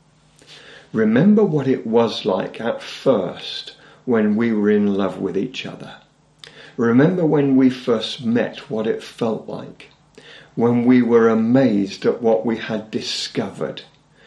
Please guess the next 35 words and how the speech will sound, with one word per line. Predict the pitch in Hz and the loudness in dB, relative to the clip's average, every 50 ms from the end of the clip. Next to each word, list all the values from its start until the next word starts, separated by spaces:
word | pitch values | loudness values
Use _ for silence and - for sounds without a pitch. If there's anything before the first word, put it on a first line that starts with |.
| - - - - - - _ - | -20 -20 -20 -20 -20 -14 _ -2
Remember | 120 120 123 131 147 165 165 156 139 | 2 4 6 6 6 6 6 4 4
when | 131 131 131 127 123 | 6 6 6 6 6
we | 120 123 123 | 6 4 4
were | 117 120 123 | 4 2 0
besotted | 120 - - 131 - - - - - - - 135 135 - - - - - - - - - - - _ _ _ _ _ _ | -2 -2 -2 -2 -2 -2 -4 -4 -4 -4 -4 -4 -6 -6 -8 -10 -10 -10 -10 -10 -14 -20 -20 -20 _ _ _ _ _ _
with | - 131 107 98 | -6 -4 -2 -2
our | 107 95 - - | -2 -2 -4 -4
Saviour. | - - - - 110 101 104 104 98 98 - - - - - _ _ _ _ _ _ - - - - - - - - - - | -8 -8 -6 -4 -2 -2 -2 -2 -4 -8 -10 -14 -14 -16 -20 _ _ _ _ _ _ -20 -20 -20 -20 -20 -20 -20 -20 -8 -2
When | - 120 117 117 117 | 2 2 2 4 4
we | 123 123 | 4 4
used | 117 123 127 123 123 - - - | 6 6 4 4 2 -2 -6 -4
to | 127 113 | -4 -2
read | 107 110 123 127 131 127 123 120 | 0 4 6 6 6 6 4 4
the | - 113 | 2 0
Word | 107 104 113 117 117 110 110 107 | 2 2 2 2 2 2 2 0
and | 107 107 104 | 0 0 0
get | 117 113 104 | 0 0 0
excited | 113 107 - - - - - - - - 123 135 131 - 123 107 | 0 -2 -4 -6 -6 -6 -6 -6 -6 -4 -4 -6 -4 -4 -4 -2
at | 117 101 - | -2 -2 0
what | 113 110 90 - | 0 -2 -2 -2
we | 117 107 | -4 -6
discovered | 101 110 104 - - - - - - 117 104 120 113 | -6 -6 -8 -8 -8 -10 -8 -6 -6 -4 -4 -2 -2
in | 113 107 107 | 0 0 0
its | 104 - - | -2 -4 -8
pages. | - - - - 107 110 120 - - - - - - - - - - - - - - - | -14 -10 -8 -6 -6 -6 -6 -6 -8 -10 -10 -10 -12 -16 -18 -18 -20 -20 -20 -20 -10 -4
When | - 127 120 120 | -2 0 2 6
we | 123 127 | 6 6
used | 127 123 - - | 6 6 2 -2
to | - 127 | -2 -2
share | 123 - - - - 147 131 127 120 113 110 | 0 0 0 0 0 2 2 2 2 0 0
our | 107 101 101 | -2 -2 -4
faith | - - - - 113 110 107 107 - - - | -8 -10 -6 -4 -4 -4 -4 -6 -10 -6 -4
with | 107 101 107 | -2 0 0
others. | 104 98 - 104 98 95 - - - 123 | 0 -2 -2 -2 -4 -4 -4 -6 -4 0
Remember | 123 123 120 127 123 127 123 120 117 110 101 110 101 - | 0 0 2 2 2 2 2 2 0 -2 -2 -4 -6 -8